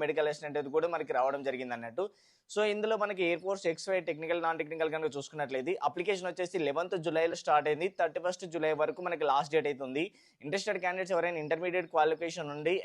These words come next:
and అదేవిధంగా డిప్లొమా క్వాలిఫికేషన్‌తో ఉంటే మాత్రం ఖచ్చితంగా అప్లికేషన్ అయితే చేసుకోవచ్చు. ఇంటర్మీడియట్లో ఏ గ్రూప్ చేసిన అప్లికేషన్ చేసుకోవచ్చు. మినిమం సెవెంటీన్ అండ్ హాఫ్ ఇయర్స్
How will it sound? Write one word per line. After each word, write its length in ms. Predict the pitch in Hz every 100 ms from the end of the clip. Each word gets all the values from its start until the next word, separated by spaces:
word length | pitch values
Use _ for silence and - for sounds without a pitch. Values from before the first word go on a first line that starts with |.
| 151
and 100 | 151 147
అదేవిధంగా 440 | 165 175 180 180 151
డిప్లొమా 280 | 156 160 165
క్వాలిఫికేషన్‌తో 600 | 156 156 151 160 165 151 147
ఉంటే 120 | 139 147 147
మాత్రం 200 | 165 190
ఖచ్చితంగా 320 | 170 - 180 160
అప్లికేషన్ 360 | 156 160 156 151
అయితే 140 | 147 143
చేసుకోవచ్చు. 460 | 147 147 143 151 220 202
ఇంటర్మీడియట్లో 480 | 170 175 185 185 170 170
ఏ 40 | 165
గ్రూప్ 160 | 156 165
చేసిన 220 | 156 165
అప్లికేషన్ 360 | 151 160 151 147
చేసుకోవచ్చు. 360 | 143 - 147 180 156
మినిమం 240 | 170 180 170
సెవెంటీన్ 340 | 160 165 160
అండ్ 120 | 160
హాఫ్ 120 | 151 147
ఇయర్స్ 180 | 143